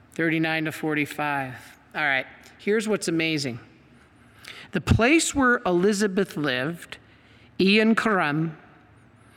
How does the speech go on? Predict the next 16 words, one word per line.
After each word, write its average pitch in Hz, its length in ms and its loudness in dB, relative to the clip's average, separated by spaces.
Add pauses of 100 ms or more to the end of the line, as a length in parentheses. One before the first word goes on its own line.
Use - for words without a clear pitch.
(240)
and 185 160 0
the 180 60 0
place 247 460 0
where 214 120 2
the 180 260 0
ark 240 300 2
was 185 180 0
left 202 300 0
by 170 160 0
David, 156 720 0
Abu 185 420 2
Ghosh, 170 720 0 (840)
are 165 60 -2
very 220 260 2
close 208 380 -2
together. 170 460 -4